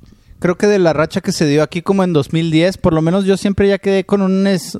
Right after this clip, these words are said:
con una mentalidad de estado de alerta perpetua,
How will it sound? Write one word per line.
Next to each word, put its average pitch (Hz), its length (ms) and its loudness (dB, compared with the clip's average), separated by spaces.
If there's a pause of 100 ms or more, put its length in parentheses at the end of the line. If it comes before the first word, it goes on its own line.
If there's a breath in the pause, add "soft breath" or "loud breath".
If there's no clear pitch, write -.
con 165 160 -2
una 180 160 0
mentalidad 143 480 0
de 165 160 0
estado 156 340 2
de 175 80 2
alerta 139 800 0
perpetua, 151 580 -2